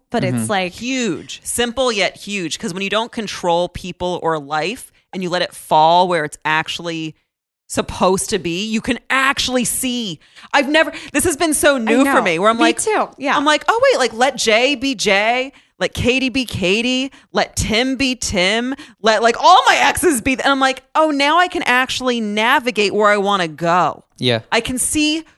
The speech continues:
Speaker 3: who people are, what they wanna do, and almost send them blessings.
Speaker 2: Yeah.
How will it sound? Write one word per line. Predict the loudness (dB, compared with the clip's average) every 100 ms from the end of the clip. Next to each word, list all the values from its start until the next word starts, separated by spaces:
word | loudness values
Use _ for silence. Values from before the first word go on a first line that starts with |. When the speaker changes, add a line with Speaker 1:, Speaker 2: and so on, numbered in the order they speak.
| _ -4
Speaker 3:
who | -2 0
people | -4 0 4
are, | 4 4
what | 0 0
they | -2 2 2 0
wanna | -2 -2
do, | -2 -2 -2
and | 0 0
almost | 0 0
send | 0 2
them | 0
blessings. | 0 -2 0 -6 -6 -8
Speaker 2:
Yeah. | -2